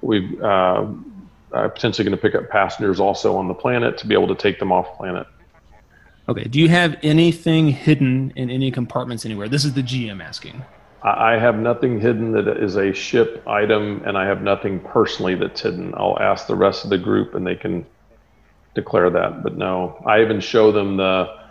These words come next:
Speaker 1: the underfloor panel underneath the bottom of the ship. I show them where it is. I show them we use that for normal storage. It's actually convenient.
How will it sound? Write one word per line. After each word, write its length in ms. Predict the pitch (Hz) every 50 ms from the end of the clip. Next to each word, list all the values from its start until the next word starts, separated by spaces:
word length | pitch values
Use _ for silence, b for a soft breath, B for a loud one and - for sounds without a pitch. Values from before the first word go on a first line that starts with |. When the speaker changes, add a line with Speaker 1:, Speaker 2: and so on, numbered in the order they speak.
| B B B _ -
Speaker 1:
the 240 | 107 101 98 101 - -
underfloor 540 | - 120 110 107 104 - - 117 107 107 104
panel 340 | - - 107 104 104 101 101
underneath 360 | 98 98 98 98 98 98 92 -
the 60 | 98
bottom 260 | 90 98 98 101 95
of 60 | 92
the 80 | 92 87
ship. 360 | - - 139 120 117 113 -
I 100 | 95 90
show 200 | - - 110 110
them 140 | 98 104 98
where 140 | 95 95 95
it 60 | 95 98 98 101 101 98
is. 220 | 92 - - -
I 80 | - 98
show 160 | - - 101
them 80 | 98 104
we 80 | 107
use 120 | 101 95 95
that 160 | 104 101 -
for 80 | - 98
normal 300 | 95 95 90 92 95 90
storage. 520 | - - - 101 95 98 95 95 92 90
It's 80 | 87 90
actually 260 | 90 90 - - 95
convenient. 640 | - - 95 87 90 90 92 90 90 90 92 92